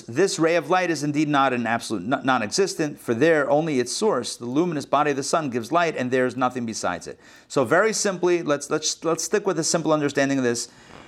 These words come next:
We have two spaces, the space of the sun and the space of the earth. In the space of the sun, the ray of light is nothing.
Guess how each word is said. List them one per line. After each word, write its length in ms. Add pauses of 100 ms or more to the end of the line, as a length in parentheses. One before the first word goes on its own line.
(140)
We 60
have 140
two 440
spaces, 680 (840)
the 60
space 360
of 60
the 60
sun 520
and 100
the 40
space 340
of 80
the 100
earth. 340 (400)
In 120
the 80
space 360
of 80
the 80
sun, 500
the 120
ray 380
of 180
light 540 (260)
is 180
nothing. 380